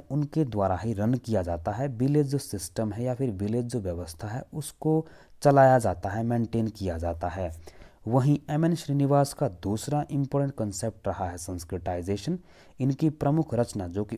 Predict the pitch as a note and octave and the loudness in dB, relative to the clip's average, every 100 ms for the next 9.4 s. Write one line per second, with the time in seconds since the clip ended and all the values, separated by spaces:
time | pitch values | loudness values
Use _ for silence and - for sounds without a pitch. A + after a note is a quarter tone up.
0 | - C3 D3 F3+ G3 G#3+ - A2+ - G2+ | -6 -2 0 -2 -2 -2 -2 -4 -4 -6
1 | F#2 F2 E2+ G2 G2 G#2 A2+ B2+ C#3+ D3 | -6 -6 -4 -4 -4 -6 -4 -2 -2 -4
2 | - A#2 F#2 F2 E2+ G2 F#2+ - - - | -4 -2 -2 -4 -4 -6 -8 -16 -20 -20
3 | - C#3+ D3+ F3 E3 E3 D3 C#3+ C#3+ - | 0 2 4 2 0 0 0 2 0 -4
4 | B2+ A2+ F#2 E2+ F#2 F#2+ A2 G#2 C3+ - | -4 -4 -4 -6 -6 -6 -6 -4 -4 -4
5 | C#3 - D#3 A2 G2+ G2 F2 E2 F#2+ F2 | -6 -4 -4 -2 -4 -6 -10 -8 -10 -8
6 | G2 A#2+ C#3 - D3 D#3+ - - - - | -4 -4 -4 0 2 0 -4 -18 -20 -2
7 | C3 C3 - D#3 E3 D#3 D3+ D3+ E3 - | 2 2 2 2 4 6 4 2 -2 -2
8 | A#2+ G#2 - F#2+ - F2 - A#2 - F3 | -6 -6 -6 -8 -8 -8 -6 -6 -2 -2
9 | B2+ - - | -2 -4 -4